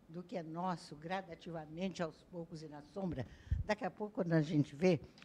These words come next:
sem Banco Central, a gente vai virar a, a quinquagésima primeira estrela, gente. Quer dizer, isso é o que tá aí, na janela, né, da nossa casa.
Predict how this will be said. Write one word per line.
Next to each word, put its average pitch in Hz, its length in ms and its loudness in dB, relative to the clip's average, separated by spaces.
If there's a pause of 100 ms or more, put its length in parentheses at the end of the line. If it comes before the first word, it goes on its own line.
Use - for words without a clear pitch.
(140)
sem 285 280 4
Banco 233 200 12
Central, 240 560 6 (240)
a 381 80 -2
gente 440 280 -2
vai 453 160 6
virar 381 460 6 (400)
a, 381 480 0
a 311 60 0 (260)
quinquagésima 359 920 6
primeira 403 440 6
estrela, 466 720 10
gente. 196 520 -4 (880)
Quer - 100 2
dizer, 202 340 2
isso 381 360 6
é 427 40 6
o 403 60 0
que 381 160 -2
tá 440 140 -6
aí, 359 400 2 (920)
na 220 200 6
janela, 339 500 8 (540)
né, 254 280 0
da 226 220 -2
nossa 269 280 0
casa. 220 360 -2